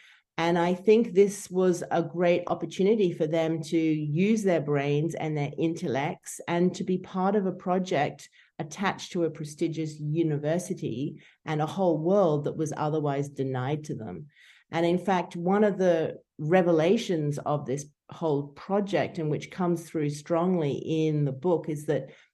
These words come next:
this was not a project of the scholarly elites as we might have expected. This was actually a project.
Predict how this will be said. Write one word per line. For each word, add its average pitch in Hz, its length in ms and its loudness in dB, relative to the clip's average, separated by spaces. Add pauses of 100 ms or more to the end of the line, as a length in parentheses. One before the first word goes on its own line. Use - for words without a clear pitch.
(100)
this 233 280 2
was 196 160 2
not 185 300 6
a 190 60 4
project 160 600 -2
of 147 160 -4
the 147 80 -2
scholarly 147 680 0
elites 139 640 0
as 135 220 -2
we 139 160 -2
might 139 280 0
have 135 180 -4
expected. 147 840 -8 (420)
This 185 240 2
was 185 160 0
actually 175 500 -2
a 147 100 -2
project. 151 800 -4